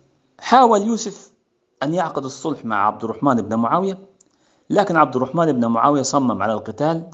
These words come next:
كان ذلك جاء في ذلك التوقيت اليوم التالي، وهو يوم الجمعة، وكان يوم الأضحى، كان يوم عيد الأضحى. نشبت بين الفريقين معركة، معركة قصيرة لكنها كانت عنيفة جدًا.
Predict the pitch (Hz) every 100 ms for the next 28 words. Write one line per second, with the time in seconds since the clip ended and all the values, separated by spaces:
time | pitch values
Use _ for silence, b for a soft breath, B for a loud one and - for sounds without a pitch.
0 | - 170 170 120 139 135 131 - b b
1 | b b - 139 143 117 98 - - -
2 | 110 104 113 101 120 117 104 - 104 -
3 | 127 101 101 101 104 - 160 175 170 95
4 | 95 101 120 113 110 113 175 170 170 -
5 | b b b b b 123 120 175 151 139
6 | 156 147 147 156 120 117 - 101 98 85
7 | - _ _ _ _ _ - 98 95 110
8 | 127 117 110 110 - 110 98 120 127 120
9 | - - - 117 127 131 - 85 - _
10 | _ _ _ _ _ b b b b b
11 | 240 330 226 196 190 - - 170 180 156
12 | 135 127 131 143 151 120 107 123 127 104
13 | 98 - 117 104 135 - 87 - 151 -
14 | 190 165 110 - 107 117 113 117 113 107
15 | 131 - 135 202 202 202